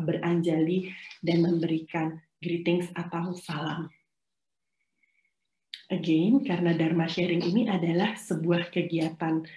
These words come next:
untuk kita berlatih deep listening dan loving speech, kam-, ki-, di-, diharapkan tidak ada interupsi. Artinya, ketika seseorang berbicara, biarkan ia berbicara,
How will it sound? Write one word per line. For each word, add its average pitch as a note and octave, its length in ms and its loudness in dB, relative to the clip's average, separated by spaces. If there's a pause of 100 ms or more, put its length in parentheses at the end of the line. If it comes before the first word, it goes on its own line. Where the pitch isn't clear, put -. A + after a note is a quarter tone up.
(220)
untuk F3 320 -2
kita G3 400 0
berlatih E3+ 960 -2 (480)
deep F#3+ 320 0
listening E3+ 400 2
dan D#3 160 4
loving D#3 320 2
speech, - 640 0 (320)
kam-, D#3 300 -6
ki-, E3 240 -2
di-, D#3+ 340 0
diharapkan E3 600 0
tidak E3+ 380 -2
ada F3+ 80 -4 (100)
interupsi. E3 720 -4 (540)
Artinya, F3 720 0
ketika F3+ 400 -8
seseorang E3 580 -2
berbicara, E3+ 760 -2 (400)
biarkan G3+ 560 -2
ia F3+ 160 2
berbicara, E3+ 880 0